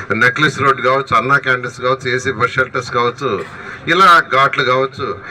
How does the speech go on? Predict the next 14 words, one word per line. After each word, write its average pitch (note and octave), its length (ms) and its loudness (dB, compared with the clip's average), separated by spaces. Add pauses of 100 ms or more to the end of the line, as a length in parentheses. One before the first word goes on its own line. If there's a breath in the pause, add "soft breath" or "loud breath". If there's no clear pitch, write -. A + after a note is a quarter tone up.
(220 loud breath)
కోనేరు C#3 380 6
ఘాటు B2+ 260 0
కావచ్చు, B2+ 580 -2
మూలాపేట B2 400 0
కోనేరు A#2+ 380 -2
ఘాటు A2+ 220 -2
కావచ్చు, A#2+ 460 -2 (360 loud breath)
రంగనాయక C3 400 4
స్వామి A#2+ 280 -2 (380 loud breath)
ఘాటు A#2+ 300 2
కావచ్చు, B2 400 -2
మైపాడు A#2+ 400 2
గేట్ A2 200 0
కావచ్చు, A2+ 600 -4